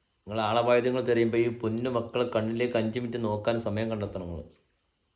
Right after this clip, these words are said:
വളരെ ദയനീയമാണ് അതൊക്കെ. ആ പൊന്നു മോന് കൂട്ടും കുടുംബവും ഇല്ലാതെ, അയാളുടെ ഭക്ഷണത്തിന് ഗതി ഇല്ലാതെ, അയാളുടെ മണ്ണ് തിന്ന് നിങ്ങൾ വിഷപ്പാറ്റുന്ന ഒരു ലോകത്തോട് ചോദിക്കണം മോന്. ലൈവായിട്ട് മണ്ണ് വാരി തിന്ന് കണ്ട് ഞാൻ ഇതാ തിന്നാ ചോദിക്കാം.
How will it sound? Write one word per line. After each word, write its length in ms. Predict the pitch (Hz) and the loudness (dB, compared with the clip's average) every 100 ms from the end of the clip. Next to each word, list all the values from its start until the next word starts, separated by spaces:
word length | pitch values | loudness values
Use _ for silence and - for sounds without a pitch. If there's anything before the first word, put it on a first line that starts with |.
| _ _ _ _ _ _ _ | _ _ _ _ _ _ _
വളരെ 320 | 98 95 123 | -8 -4 -2
ദയനീയമാണ് 760 | 135 117 113 123 147 165 170 156 | 0 2 2 2 2 2 4 2
അതൊക്കെ. 420 | 151 117 95 - - _ _ _ _ _ _ _ _ _ _ _ _ _ | 2 0 -4 -6 -18 _ _ _ _ _ _ _ _ _ _ _ _ _
ആ 60 | 120 | -6
പൊന്നു 380 | 123 127 131 139 | 0 0 2 0
മോന് 260 | 139 143 | 2 2
കൂട്ടും 380 | 143 131 131 143 | 2 -2 -2 -2
കുടുംബവും 320 | 139 139 139 | 0 0 2
ഇല്ലാതെ, 340 | 143 135 139 143 | 2 4 6 6
അയാളുടെ 400 | 135 135 139 139 | 6 6 6 6
ഭക്ഷണത്തിന് 600 | 127 117 - 131 139 143 | 4 2 2 -4 0 0
ഗതി 240 | 127 127 | 2 2
ഇല്ലാതെ, 320 | 139 135 135 | 2 4 4
അയാളുടെ 140 | 135 131 | 2 2
മണ്ണ് 300 | 117 127 139 | 2 0 0
തിന്ന് 180 | 139 139 | 0 0
നിങ്ങൾ 160 | 139 | 2
വിഷപ്പാറ്റുന്ന 580 | 117 - 131 127 139 135 | 2 2 2 2 2 0
ഒരു 80 | 135 | 0
ലോകത്തോട് 680 | 127 113 120 123 139 135 | 2 2 4 2 0 0
ചോദിക്കണം 540 | 135 113 117 120 135 131 | 2 2 2 0 -2 0
മോന്. 400 | 113 87 - - _ _ _ _ 92 | -2 -4 -10 -20 _ _ _ _ -2
ലൈവായിട്ട് 540 | 107 123 135 139 - | 2 4 6 4 4
മണ്ണ് 320 | 117 117 139 | 2 2 2
വാരി 220 | 139 135 135 | 4 4 4
തിന്ന് 220 | 127 131 | 0 2
കണ്ട് 180 | 127 123 | 4 4
ഞാൻ 240 | 123 131 | 4 2
ഇതാ 300 | 123 131 139 | 2 2 2
തിന്നാ 260 | 127 123 135 | 0 2 0
ചോദിക്കാം. 500 | 135 123 120 110 | 2 0 0 -4